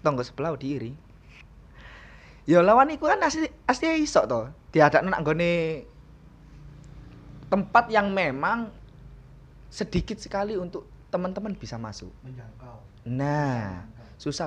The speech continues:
Speaker 1: untuk menjangkau. Ya bukan masalah nyiksa awakmu rek, sing cinta karo Persebaya gak. Tapi ya lek misale awakmu gelem naati ya monggo ae. Ya bener jare Mas Topa mau. Bener nak jero titik sing teko.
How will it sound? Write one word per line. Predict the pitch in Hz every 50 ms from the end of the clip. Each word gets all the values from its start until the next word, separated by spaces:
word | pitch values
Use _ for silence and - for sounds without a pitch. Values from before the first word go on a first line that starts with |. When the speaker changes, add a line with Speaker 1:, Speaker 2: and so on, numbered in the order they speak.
| 135 131
Speaker 1:
untuk | - - 113
menjangkau. | 110 101 101 98 101 - - - -
Ya | - 123 139 139
bukan | - 151 143 180 180 170 165 156
masalah | 156 - 160 151 151 151
nyiksa | 147 143 156 156 147 - - 135 131 127
awakmu | 135 - - 123 123 113
rek, | 95 95 101 - -
sing | - - 117 117 113 104
cinta | - - 123 120 120 - 120 113
karo | 104 107 110 110 104
Persebaya | 107 101 - 120 110 - 98 92 92 95 92 87 87 -
gak. | - 92 87 85 - - - - - - - - - - - - - - - -
Tapi | 143 156 156 - 214 208
ya | 185 147
lek | 127 123 -
misale | 127 127 - 143 151 160 160 - -
awakmu | - 160 180 180 165 156 180 175 - -
gelem | - 123 123 139 143 151
naati | 151 147 - 160 156 135 123 - - 220 190 143
ya | 127
monggo | 120 117 120 127 123 113 113
ae. | 113 131 131 110 101 95 92 95 - - - - - - - -
Ya | 131 139 -
bener | 139 156 185 196 -
jare | 143 135 143
Mas | 156 175 -
Topa | - 214 208 220 214
mau. | 214 220 220 196 151 131 120 120 - - - - -
Bener | - 147 180 233
nak | 254 240 - 165
jero | 139 160 - 196 220 240 - - - - -
titik | 226 220 - 240 185 -
sing | - 170 165
teko. | 156 147 - - 127 117 107 107